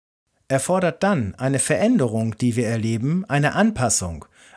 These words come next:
also wieder eine Form der Entwicklung, ist das möglicherweise schwierig, ungewohnt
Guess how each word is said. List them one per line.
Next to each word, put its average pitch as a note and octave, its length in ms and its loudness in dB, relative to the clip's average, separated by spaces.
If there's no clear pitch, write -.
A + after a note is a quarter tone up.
also C3+ 360 2
wieder C#3+ 260 4
eine C3 180 0
Form E3 340 2
der C3 120 2
Entwicklung, A2 640 -2
ist F#3+ 200 2
das A3 180 0
möglicherweise D#3 760 0
schwierig, B2+ 720 -2
ungewohnt D3 800 2